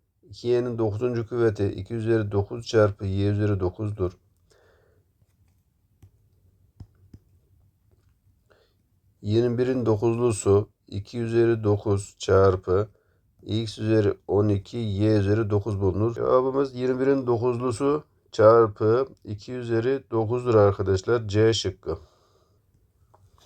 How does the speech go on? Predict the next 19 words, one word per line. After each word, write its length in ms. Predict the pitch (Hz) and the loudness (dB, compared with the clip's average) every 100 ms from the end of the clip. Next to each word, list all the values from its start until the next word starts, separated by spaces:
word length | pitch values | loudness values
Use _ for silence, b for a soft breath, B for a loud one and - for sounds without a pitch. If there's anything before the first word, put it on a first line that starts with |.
| b b b b b _ _ - | b b b b b _ _ -6
Yedinci 400 | 110 127 147 165 | 2 2 2 -2
soruda 440 | - 170 165 170 170 - | 2 4 6 6 4 -4
açılımı 460 | 123 117 - 151 151 | -2 -2 -2 0 4
altının 580 | 135 127 104 143 147 131 | 6 4 2 -2 -2 0
re'lisiyle 580 | 120 120 123 - 147 131 | 2 2 -2 -2 -2 2
başlıyorum. 640 | 120 104 101 92 90 107 - _ _ _ _ | 0 0 0 2 2 -2 -14 _ _ _ _
X'in 420 | - 101 101 135 131 | -8 -8 -6 -6 -4
üstüne 320 | 120 131 131 | -4 2 4
altı 420 | 120 107 101 120 | 8 6 4 0
eksi 360 | 120 107 - 95 | -2 -2 -4 0
R, 240 | 92 92 104 _ _ _ _ _ _ _ _ - | 2 2 -2 _ _ _ _ _ _ _ _ -4
eksi 440 | 98 104 104 - | 0 0 -4 -8
y 520 | 123 107 113 120 120 | -6 0 2 4 2
bölü 220 | 113 107 | 0 -2
x'in 440 | 107 110 104 104 98 | -4 -6 -6 -6 -6
üstüne 380 | 92 - 95 92 | -6 -4 -4 0
de 140 | 117 | 2
R 200 | 104 113 | 4 4
yazıyorum. 500 | 110 82 73 78 - | 4 0 -4 -8 -12